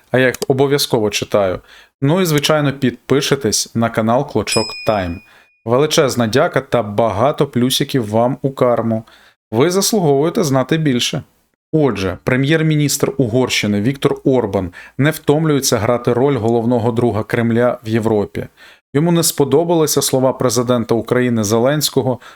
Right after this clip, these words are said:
про нафтопровід «Дружба». Нагадаю, Зеленський раніше натякнув, що існування цієї самої дружби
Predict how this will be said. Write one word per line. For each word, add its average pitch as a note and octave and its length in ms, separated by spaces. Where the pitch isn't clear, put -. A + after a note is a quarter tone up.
про D3 180
нафтопровід C#3+ 640
«Дружба». G#2 500
Нагадаю, C#3 580
Зеленський C3+ 680
раніше C#3 520
натякнув, A#2+ 560
що - 180
існування B2+ 580
цієї A#2+ 340
самої B2 400
дружби B2 520